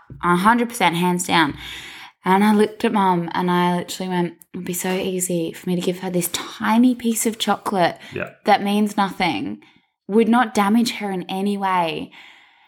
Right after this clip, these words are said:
Speaker 1: But I'm trying to stand my
Speaker 2: Yeah,
Speaker 1: ground."
Speaker 2: you gotta set the principle, yeah.
Speaker 1: And at this point, I have energy. So when I have energy,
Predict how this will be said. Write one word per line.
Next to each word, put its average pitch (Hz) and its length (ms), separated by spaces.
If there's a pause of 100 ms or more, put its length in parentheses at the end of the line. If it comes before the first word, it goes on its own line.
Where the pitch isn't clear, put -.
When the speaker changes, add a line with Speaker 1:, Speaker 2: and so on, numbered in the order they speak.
(140)
Speaker 1:
But 190 120
I'm 180 220
trying 180 380
to 208 80
stand 220 400
my 202 120
Speaker 2:
Yeah, 202 60
Speaker 1:
ground." 185 680
Speaker 2:
you 349 60
gotta 110 160
set 107 220
the 95 60
principle, 92 520
yeah. - 180 (340)
Speaker 1:
And 220 160
at 185 120
this 240 140
point, 226 320 (100)
I 196 140
have 202 240
energy. 175 680
So 175 160
when 202 200
I 226 60
have 233 200
energy, 226 540